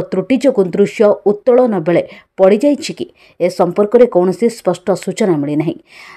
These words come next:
ତେବେ କୋଷ୍ଟଗାର୍ଡ ପାଟ୍ରୋଲିଂ ସମୁଦ୍ର ଭିତରେ କଡ଼ାକଡ଼ି କରାଯାଉନଥିବା ଘଟଣାରୁ ସ୍ପଷ୍ଟ ଅନୁମେୟ। ଅନ୍ୟପଟେ, ଏହି ଯନ୍ତ୍ରାଂଶକୁ ଦେଖିବାକୁ ପେଣ୍ଠକଟା ବେଳାଭୂମିରେ ଭିଡ଼ ପରିଲକ୍ଷିତ ହୋଇଥିବା ବେଳେ ବର୍ତ୍ତମାନ ସୁଦ୍ଧା ପେଣ୍ଠକଟା ମେରାଇନ୍ ଥାନା ପୋଲିସ ଉଦ୍ଧାର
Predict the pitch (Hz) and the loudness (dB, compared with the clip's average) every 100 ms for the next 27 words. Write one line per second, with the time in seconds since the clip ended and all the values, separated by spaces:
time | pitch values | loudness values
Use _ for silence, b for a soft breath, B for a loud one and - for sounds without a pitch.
0 | _ 220 240 240 233 233 294 285 285 208 | _ 2 4 6 2 4 2 4 4 2
1 | 185 240 240 262 254 190 196 190 202 170 | 2 2 2 2 0 -2 0 2 2 2
2 | 175 202 208 170 175 175 160 165 165 175 | 0 0 2 2 2 2 -2 0 2 4
3 | 240 262 208 - 156 107 - 170 175 165 | 4 4 2 -2 -6 -6 -8 -4 0 2
4 | 175 247 b b - - 214 202 196 151 | 2 0 b b -20 0 0 2 -2 -4
5 | 160 156 135 - - 226 254 311 339 277 | -2 -2 -4 -2 2 4 6 6 6 6
6 | 233 240 269 262 285 269 208 240 208 208 | 4 4 2 2 2 4 2 2 0 2
7 | 233 196 180 202 214 202 180 180 180 202 | 2 2 0 -4 0 0 2 2 0 -2
8 | 190 170 175 170 165 170 185 208 - 190 | 0 -2 -2 -4 -2 -2 0 -2 -2 -2
9 | 160 165 170 226 208 143 - B B B | -2 -4 -4 -4 -4 -4 -8 B B B
10 | 180 202 208 262 294 254 220 233 240 175 | 2 4 4 4 4 2 4 2 2 -2
11 | 202 196 196 196 170 180 214 208 202 170 | -2 -2 0 0 2 2 0 -2 -6 -2
12 | 170 175 214 180 160 170 | 0 0 0 -2 -2 2